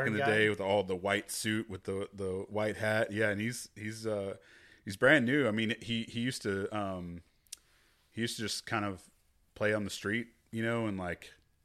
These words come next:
Speaker 2: uh, in, uh, Louisiana and, like, San Antonio and stuff. He was just busking out there, and then he, uh, he, he hit a sound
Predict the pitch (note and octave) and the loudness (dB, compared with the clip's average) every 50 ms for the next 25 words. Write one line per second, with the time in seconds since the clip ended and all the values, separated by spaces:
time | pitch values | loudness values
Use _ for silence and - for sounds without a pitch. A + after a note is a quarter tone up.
0 | _ - F#2+ F#2 F#2 F2+ F2 F2 E2+ E2 E2 E2+ F2 _ _ _ _ _ _ _ | _ -10 -8 -6 -4 -4 -6 -6 -8 -8 -10 -14 -18 _ _ _ _ _ _ _
1 | _ _ _ _ _ _ _ _ - - F#2 F2+ F2+ F2 F2 E2+ E2 D#2+ D#2+ D#2+ | _ _ _ _ _ _ _ _ -10 -8 -6 -6 -4 -6 -6 -6 -6 -6 -8 -8
2 | - - F2+ G2 G#2+ G2 F2+ F#2+ F2+ E2+ F#2 G#2 G#2+ A2 G#2+ G#2+ G#2+ G#2+ G2+ F2 | -8 -6 -2 -2 0 0 -2 -2 -4 -2 0 2 2 2 2 2 0 0 -2 -4
3 | E2 E2 D#2 D#2+ - - - G#2+ G2+ F#2+ F2+ - - G#2 G#2 A2+ A2 A2 G#2+ G#2+ | -6 -8 -10 -10 -10 -6 -4 -2 -2 -2 -4 -4 -4 -2 -2 0 -2 -2 -2 -4
4 | - - - A2+ A2+ A2 A2 - G2 F2+ F2+ F2+ E2+ F#2 F#2 - - - - - | -4 -2 0 2 2 2 0 -2 -6 -6 -6 -8 -8 -10 -10 -10 -12 -14 -16 -18
5 | - - F#2 F2 G2+ G2+ - - - A2+ G#2+ A2 A2+ A2+ - B2 A#2+ A#2 A#2+ A#2+ | -20 -10 -2 0 0 0 0 -2 -2 -2 0 0 -2 0 0 0 2 2 2 0
6 | - _ _ - - - - _ _ _ _ - F2 E2+ F2+ F2 F2 E2+ G2 F#2 | -4 _ _ -20 -20 -20 -20 _ _ _ _ -10 -8 -6 -6 -6 -6 -6 -6 -6
7 | F#2 F#2 F2+ F2+ F2 E2+ E2 E2 E2+ E2+ - _ _ _ _ _ _ _ _ - | -6 -4 -4 -6 -6 -6 -6 -8 -10 -12 -16 _ _ _ _ _ _ _ _ -12
8 | G#2 G2 - A2+ G#2+ - A#2+ C3+ C3 A2 - - - A#2 A2+ A#2 G#2+ F2 D#2+ D#2+ | -12 -8 -6 -6 -4 -2 0 0 0 0 0 0 0 2 2 2 2 0 -4 -8
9 | - | -12